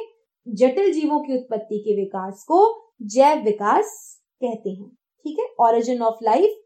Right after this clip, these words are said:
इसी को कहते हैं। अब आएंगे हम page number चौसठ पर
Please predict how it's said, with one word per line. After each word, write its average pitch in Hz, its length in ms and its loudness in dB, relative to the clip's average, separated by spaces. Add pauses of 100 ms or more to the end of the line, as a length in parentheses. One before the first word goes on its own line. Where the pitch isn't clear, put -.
(220)
इसी 277 240 -4
को 262 160 0
कहते 190 280 -12
हैं। - 160 -12 (140)
अब - 140 -2
आएंगे 254 300 -2
हम 330 160 -2 (520)
page 285 260 0
number 254 360 2 (160)
चौसठ 226 400 0
पर - 220 -20